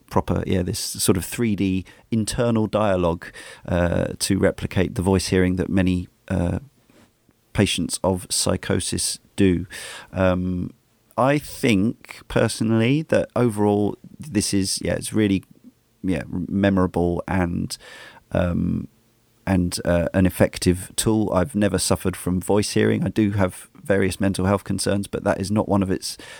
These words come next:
manifestations. I'm quite relieved to say, because I imagine it is an in-, incredibly difficult thing to deal with.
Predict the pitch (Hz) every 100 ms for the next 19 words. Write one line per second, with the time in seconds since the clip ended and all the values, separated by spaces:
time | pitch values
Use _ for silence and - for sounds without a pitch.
0 | - 113 104 92 - 110 - 123 107 95
1 | - - - - 92 - 95 107 107 -
2 | - 104 113 117 - 95 92 - - -
3 | - - - 92 92 95 95 87 90 98
4 | 92 95 92 98 - 95 - 98 98 95
5 | 92 - - 90 - 98 98 - 98 117
6 | 135